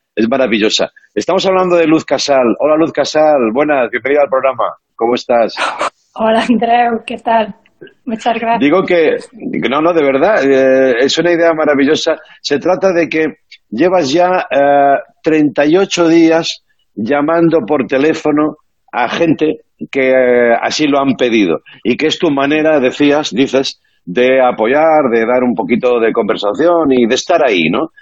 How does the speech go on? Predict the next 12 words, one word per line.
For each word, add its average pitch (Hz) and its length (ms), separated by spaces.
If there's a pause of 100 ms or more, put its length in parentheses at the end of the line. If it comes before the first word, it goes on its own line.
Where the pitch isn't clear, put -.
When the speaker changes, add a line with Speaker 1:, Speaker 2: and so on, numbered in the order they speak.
Speaker 1:
Sencillamente. 123 800
Speaker 2:
Ujú. 123 60
Speaker 1:
Muy 170 80
sencillo, 202 500 (420)
pero 123 140
también 131 240
muy 208 100
complejo 127 500
de 110 120
realizar 107 500
al 110 120
final, 147 280